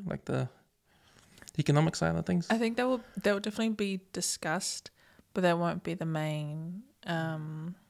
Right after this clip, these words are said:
Speaker 2: the main aim of my research. But I think I really need to, you know, it's naive not to acknowledge it because, uh, it, you know, it's easy to say to people, "Oh, eat healthy, you know, eat
Speaker 1: Mm.
Speaker 2: this diet." But, re-,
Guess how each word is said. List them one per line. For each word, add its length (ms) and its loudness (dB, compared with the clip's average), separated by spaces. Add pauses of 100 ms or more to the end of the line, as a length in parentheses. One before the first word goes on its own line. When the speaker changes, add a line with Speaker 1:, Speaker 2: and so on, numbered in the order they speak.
(680)
Speaker 2:
the 100 -2
main 260 2
aim 220 0
of 140 -6
my 100 -4
research. 640 -8 (460)
But 100 6
I 140 8
think 320 -2
I 80 0
really 300 -2
need 300 -4
to, 440 -8 (460)
you 80 4
know, 160 6
it's 160 0
naive 300 2
not 280 -2
to 180 -6
acknowledge 520 -4
it 200 -2
because, 480 -4 (840)
uh, 340 2 (280)
it, 120 2
you 120 4
know, 120 2
it's 160 -2
easy 260 -2
to 140 -2
say 300 0
to 80 -4
people, 520 -4 (100)
"Oh, 220 4 (120)
eat 180 -6
healthy, 540 -8 (220)
you 100 0
know, 200 -2
eat 160 -4
Speaker 1:
Mm. 120 -14
Speaker 2:
this 280 -2
diet." 400 0 (560)
But, 200 10
re-, 120 4